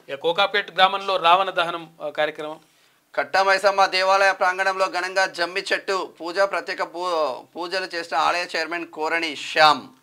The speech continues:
Speaker 1: అరుంధతి సంక్షేమ సంఘం ఆధ్వర్యంలో దసరా సంబరాలు. జమ్మి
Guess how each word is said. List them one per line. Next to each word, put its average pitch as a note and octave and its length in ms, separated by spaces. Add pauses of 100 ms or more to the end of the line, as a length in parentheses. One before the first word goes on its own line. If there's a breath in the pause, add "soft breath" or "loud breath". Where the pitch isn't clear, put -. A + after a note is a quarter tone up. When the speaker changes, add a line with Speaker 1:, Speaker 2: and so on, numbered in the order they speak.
(520 soft breath)
Speaker 1:
అరుంధతి C4 420
సంక్షేమ B3 360
సంఘం A#3+ 260
ఆధ్వర్యంలో A3+ 460
దసరా G#3+ 380
సంబరాలు. F3 440
జమ్మి D#3 180